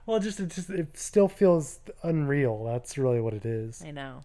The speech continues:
Speaker 2: When we hit that ten-year mark of being together, I was like, "Wow, this is, like, so monumental, okay," and it didn't, like, really hit me, but after, like, this year, I'm like, "Wow, it's been eleven flippin' years." Like, that's, like, this
Speaker 1: Odd numbers do that.
Speaker 2: I don't know. It's, like,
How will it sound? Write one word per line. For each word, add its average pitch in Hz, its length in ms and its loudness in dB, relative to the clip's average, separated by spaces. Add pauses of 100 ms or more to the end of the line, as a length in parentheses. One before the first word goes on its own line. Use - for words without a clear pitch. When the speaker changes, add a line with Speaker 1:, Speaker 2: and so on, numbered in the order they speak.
Speaker 2:
When 202 140 -8
we 214 120 -4
hit 277 120 -8
that 240 200 -4
ten-year 202 440 -10
mark 240 260 -10
of 240 100 -10
being 226 240 -8
together, 240 380 -10
I 247 40 -8
was 196 120 -12
like, 180 140 -12
"Wow, 247 240 -12
this 208 140 -10
is, 190 40 -14
like, 190 100 -12
so 208 160 -12
monumental, 170 840 -8
okay," 165 420 -10
and 156 100 -8
it 156 80 -10
didn't, 160 200 -14
like, 156 160 -12
really 147 160 -10
hit 147 200 -16
me, 170 200 -12
but 165 160 -10
after, 160 400 -12
like, 151 260 -12
this 151 300 -14
year, 175 160 -12
I'm 180 80 -14
like, 151 160 -14 (480)
"Wow, 160 80 -10
it's 151 100 -12
been 202 140 -12
eleven 147 640 -10
flippin' 123 420 -16
years." 107 460 -14
Like, 151 160 -16 (580)
that's, 202 180 -2
like, 240 180 -4
this - 360 -4 (240)
Speaker 1:
Odd 185 220 8
numbers 233 300 -2
do 147 180 -2
that. 117 260 -6 (480)
Speaker 2:
I 269 80 -2
don't 339 260 -6
know. 320 280 -2
It's, 220 180 -4
like, 220 140 -4